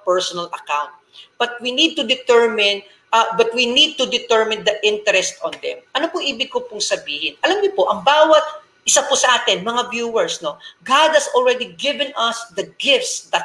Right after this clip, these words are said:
talents, no? Meron po tayong gift, meron po tayong talent, meron po tayong ability na ibinigay po sa atin ng Panginoon upang i-maximize,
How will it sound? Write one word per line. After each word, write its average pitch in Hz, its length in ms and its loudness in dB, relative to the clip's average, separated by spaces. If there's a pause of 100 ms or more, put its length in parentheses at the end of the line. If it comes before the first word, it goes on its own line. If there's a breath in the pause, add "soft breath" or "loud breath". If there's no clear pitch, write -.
talents, 214 640 -2
no? - 80 -18 (720 soft breath)
Meron 381 320 2
po 392 240 -2
tayong 254 480 0 (240)
gift, 214 400 -2
meron 330 320 0
po 339 160 -8
tayong 247 480 -2 (160)
talent, 180 480 0 (160 loud breath)
meron 339 240 2
po 359 160 -4
tayong 254 320 2 (280)
ability 196 920 -4 (320 loud breath)
na 294 160 0
ibinigay 269 800 0
po 285 80 -4
sa - 320 -2
atin 226 440 0
ng 208 180 -4 (500 soft breath)
Panginoon 180 720 0
upang 294 560 0
i-maximize, 214 800 -2